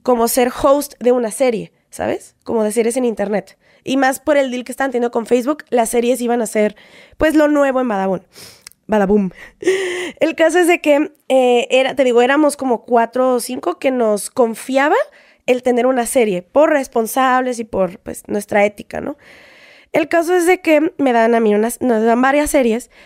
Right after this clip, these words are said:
y quieras o no, como te digo, si a mí me dan algo, yo doy todo de mí en ese algo. Me da este algo, yo lo desarrollo, lo hago, lo, lo perfecciono, lo hago así, ¿no? Todo bien como, aunque yo no voy a ganar nada, pero lo hago bien porque lo voy a hacer.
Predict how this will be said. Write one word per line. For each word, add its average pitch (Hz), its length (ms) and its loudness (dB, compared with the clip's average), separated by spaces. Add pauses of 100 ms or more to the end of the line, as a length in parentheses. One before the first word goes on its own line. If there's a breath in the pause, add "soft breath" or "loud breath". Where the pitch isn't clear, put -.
(640 soft breath)
y 285 100 -4
quieras 359 340 2
o 381 60 0
no, 285 400 -2 (260)
como 240 240 -2
te 190 80 -10
digo, 196 220 -2
si - 120 -10
a 196 60 -2
mí 233 140 0
me 370 100 4
dan 381 220 2
algo, 277 500 -2
yo 254 640 0 (420)
doy 262 200 0
todo 294 240 2
de 302 100 0
mí 240 160 0
en 208 80 0
ese 196 180 -6
algo. 262 360 0 (600 soft breath)
Me 277 220 2
da 320 160 2
este 339 240 0
algo, 359 240 2
yo 269 160 2
lo 262 80 2
desarrollo, 277 720 -2
lo 247 260 2
hago, 277 380 2
lo, 247 380 0
lo 247 200 0
perfecciono, 269 680 -2
lo 269 160 4
hago 262 140 2
así, 285 260 -4
¿no? 226 220 0 (260 soft breath)
Todo 277 260 4
bien 285 260 0
como, 247 440 0 (400 soft breath)
aunque 247 240 0
yo 339 60 2
no 494 40 -2
voy 392 120 -2
a - 20 0
ganar 277 260 2
nada, 359 240 2
pero 262 160 2
lo 240 140 6
hago 240 180 4
bien 269 180 -2
porque - 200 -6
lo 196 80 0
voy 190 100 -2
a - 40 -8
hacer. - 220 -18